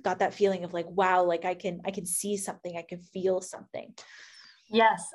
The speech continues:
Speaker 2: I have. It is a song by John Williams. It's typically played at Remembrance Day,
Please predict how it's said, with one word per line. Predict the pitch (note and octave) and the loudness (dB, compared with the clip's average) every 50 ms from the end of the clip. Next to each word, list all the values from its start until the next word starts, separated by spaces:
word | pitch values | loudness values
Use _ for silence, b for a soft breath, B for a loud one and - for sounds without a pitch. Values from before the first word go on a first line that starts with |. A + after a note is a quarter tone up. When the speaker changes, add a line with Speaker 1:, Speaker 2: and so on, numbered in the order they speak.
| - | -10
Speaker 2:
I | G#3+ F#3 | -10 -8
have. | - - G#3+ G3 F3+ E3+ E3+ F3 - _ _ b b b b b b b _ _ _ _ _ _ _ - | -4 -2 -2 -2 -2 -4 -8 -10 -14 _ _ b b b b b b b _ _ _ _ _ _ _ -2
It | C4 A#3+ A#3+ A#3+ | 0 2 2 2
is | A#3+ A3+ G3 | 2 0 0
a | G#3 G3+ | -2 -4
song | - - A3+ G#3+ A3 B3 C#4 | 0 2 2 4 4 2 4
by | C#4 D4 D4 C#4 | 4 4 4 4
John | - - G#3+ G#3 G#3 G#3 G#3 | 4 6 6 6 6 4 2
Williams. | G3 F#3 F3+ F3 F3 F3 F3+ A3 C#4 C#4 - - - - _ | 0 0 0 0 0 -2 0 2 2 2 2 0 -6 -8 _
It's | - G#3+ F#3+ - - - | -4 -4 -4 -4 -6 -6
typically | - - A#3 A#3 - A#3+ - - C4 B3+ | -4 -2 -4 -2 -4 -4 -4 -4 -4 -4
played | A#3 - - - A3 G#3+ G#3 G3 G3+ G#3 F#3+ F3 - _ _ _ _ _ - - | -4 -4 -2 0 2 2 4 4 4 2 0 -2 -4 _ _ _ _ _ 0 2
at | F#3 F3+ F3+ - | 2 2 2 0
Remembrance | F#3+ F#3 G3 F#3+ F#3+ F3+ G3 G3+ G3+ G3+ G3 - | -2 2 2 2 4 4 4 2 4 2 0 0
Day, | - D#3 - - - G#3 | -2 -2 -4 -4 -2 0